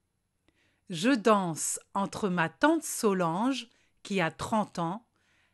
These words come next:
et mon grand-père Antoine, qui a soixante ans.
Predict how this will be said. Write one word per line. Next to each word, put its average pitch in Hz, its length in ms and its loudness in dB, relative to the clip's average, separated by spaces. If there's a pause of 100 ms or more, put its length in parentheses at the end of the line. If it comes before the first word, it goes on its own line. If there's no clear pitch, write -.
(260)
et 285 120 6
mon 247 200 6
grand-père 196 880 0
Antoine, 240 760 2 (460)
qui 240 200 -2
a 214 120 0
soixante - 840 -2
ans. 170 240 -4